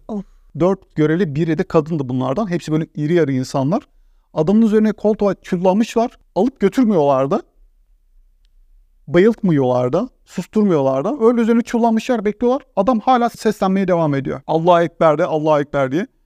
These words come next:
Speaker 2: Ve gerçekten bu seans ortalama kırk kırk beş dakika sürdü. Abartmıyorum. Hiç alıp da götürmüyorlar. Gerçekten insanlar böyle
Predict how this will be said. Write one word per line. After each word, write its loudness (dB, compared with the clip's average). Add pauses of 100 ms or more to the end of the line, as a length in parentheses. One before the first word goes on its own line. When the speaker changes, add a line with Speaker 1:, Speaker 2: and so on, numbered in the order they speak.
(220)
Speaker 2:
Ve 0
gerçekten 0
bu 0
seans -2
ortalama -2
kırk -6
kırk -12
beş -2
dakika -2
sürdü. -6
Abartmıyorum. -4
Hiç -6 (120)
alıp 0
da 0
götürmüyorlar. 0
Gerçekten 0
insanlar -2
böyle 0